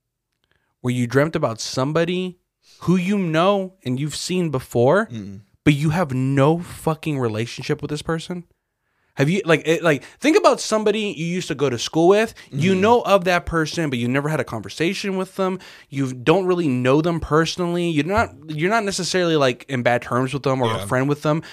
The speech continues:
Speaker 1: But for whatever reason, they showed up in one of your dreams for whatever goddamn reason.
Speaker 2: Oh yeah, that always happens. It's, um, it's actually on the more scientific side of dreaming and stuff.
Speaker 1: Mm-hmm.
Speaker 2: Everyone in your dream is someone that you've seen.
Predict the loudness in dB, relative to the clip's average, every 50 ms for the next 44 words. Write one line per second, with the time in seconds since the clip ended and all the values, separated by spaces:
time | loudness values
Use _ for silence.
0 | -20 -20 -10 2 2 2 4 4 2 2 6 6 4 4 4 2 2 0 2 0
1 | 0 0 0 -2 0 2 2 2 2 0 -2 -2 -4 2 6 6 8 8 6 4
2 | 2 0 -4 -4 -4 -2 0 0 0 0 -2 -2 -2 -4 -4 -4 -4 -2 0 0
3 | 0 0 0 -4 -6 -4 0 2 2 2 0 -4 0 4 4 6 6 4 2 0
4 | -2 -2 -2 2 4 4 4 4 4 2 0 0 0 -2 -4 -6 -6 -8 -12 -14
5 | -16 -18 -20 _ -2 -2 0 0 -2 -2 -2 0 -2 -2 -2 0 0 2 2 2
6 | 0 -2 -4 -4 -4 -4 -6 -8 -8 -6 0 0 0 2 4 4 4 4 4 0
7 | -4 -10 -12 -8 -6 -6 -6 -6 -4 -2 -2 -2 -2 -6 -10 -14 _ _ _ _
8 | _ _ _ _ _ _ _ _ _ -20 _ _ _ _ _ _ 0 0 0 0
9 | 0 -2 -2 -2 -2 -2 -4 -4 -6 -8 -8 -10 -8 -8 -8 -8 -4 -2 0 0
10 | 2 0 0 -2 -4 -6 -4 -2 -2 -2 -4 -6 -6 -8 -8 -4 -2 -2 -2 -2
11 | -6 _ -14 -12 -10 -8 -10 -10 -12 -16 _ _ _ 0 2 2 2 0 0 -2
12 | -2 -2 -4 -4 -4 -4 -2 0 0 0 0 0 0 -2 -2 0 0 2 2 2
13 | 0 0 -2 -4 -6 -8 -6 -6 -6 -6 -8 -10 -16